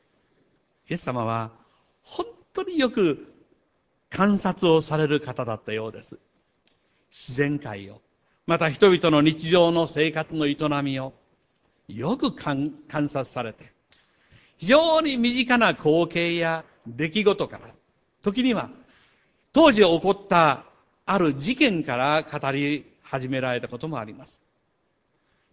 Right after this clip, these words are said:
今日のこの箇所では、子供たちの遊びの姿から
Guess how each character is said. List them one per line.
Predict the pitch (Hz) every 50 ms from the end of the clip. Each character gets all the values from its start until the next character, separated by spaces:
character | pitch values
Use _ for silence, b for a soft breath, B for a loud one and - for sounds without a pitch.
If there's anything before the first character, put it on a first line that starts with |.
| _ -
今 | 254 254
日 | 185
の | 147
こ | 139 -
の | 170 170
箇 | - 160 160
所 | - 151
で | 120
は、 | 120 120 127 127 123 120 - _ _ _ _ _ _ _ _ _ _ _ _ _ _ _
子 | - 220 233
供 | 294 294 294 294 285
た | 285 226 190
ち | - 185 170
の | 160 143 139 - - 175
遊 | 202 - - 285 277 269
び | 277 262
の | 254 262 254
姿 | 214 - - 247 226 226 214 214 214 196
か | - 196 190
ら | 196 196 185